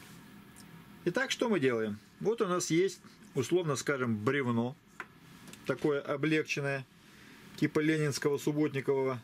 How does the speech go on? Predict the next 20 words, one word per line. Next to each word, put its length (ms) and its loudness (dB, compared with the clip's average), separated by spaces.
Надо 280 2
измерить 400 2
диаметр. 520 0
Ну 100 -4
вот 180 0
так 200 -2
вот 100 0
у 60 -8
нас 240 -4
диаметр 480 0
<clears throat> 160 2
замерить 420 0
не 80 -4
получится. 640 -2
Мы 120 2
берём 420 2
один 520 0
сашигане, 760 2
берём 680 2
другой 800 2